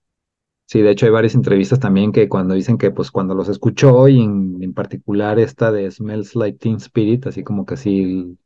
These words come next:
le voló totalmente la cabeza, que dijo, "Oh my God, aquí,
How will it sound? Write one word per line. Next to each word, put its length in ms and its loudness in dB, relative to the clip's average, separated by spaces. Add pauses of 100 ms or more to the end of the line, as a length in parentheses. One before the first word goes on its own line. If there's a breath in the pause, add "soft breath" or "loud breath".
(1040)
le 260 4
voló 320 4
totalmente 520 2
la 120 -2
cabeza, 360 -4
que 120 -6
dijo, 220 -8
"Oh 40 -6
my 160 -2
God, 200 -2
aquí, 180 -2